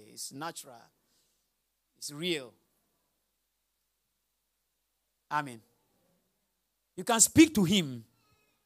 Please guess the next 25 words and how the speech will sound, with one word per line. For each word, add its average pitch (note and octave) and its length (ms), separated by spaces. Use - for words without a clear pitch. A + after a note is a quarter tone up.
as F3+ 180
you D3+ 80
are C3+ 80
speaking E3+ 300
to C#3 80
your B2 140
wife. A#2+ 340
As C#3+ 120
a E3+ 60
matter A3+ 200
of F3 100
fact, E3 160
the D#3 60
Holy A3+ 160
Spirit F#3+ 180
is B2+ 100
closer E3+ 340
to D#3+ 160
you D3+ 160
than B2+ 160
your A#2+ 160
wife, A#2 300
than A2+ 160
your A2 120
husband. A#2 440